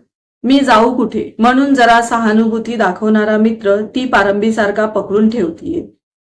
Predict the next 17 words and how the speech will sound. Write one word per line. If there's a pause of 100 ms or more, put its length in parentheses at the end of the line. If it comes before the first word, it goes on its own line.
(140)
पाऊल
चुकले
तर? (1000)
ती
दोघं
अबोल
झाली. (680)
उठली.
मी
फक्त
म्हटलं, (440)
"हा (220)
हार (280)
नि
जीतचा
प्रश्न
नाही,